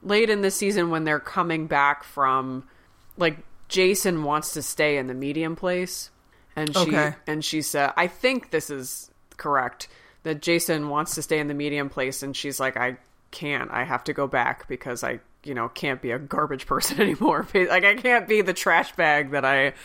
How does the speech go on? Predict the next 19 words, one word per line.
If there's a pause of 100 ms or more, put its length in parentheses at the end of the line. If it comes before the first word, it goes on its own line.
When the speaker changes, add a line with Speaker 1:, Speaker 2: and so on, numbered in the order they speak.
(220)
Speaker 1:
have
always
been,
and (400)
I
can't
blame
my
parents
for
this,"
and
that
kind
of
thing.
I
think
it's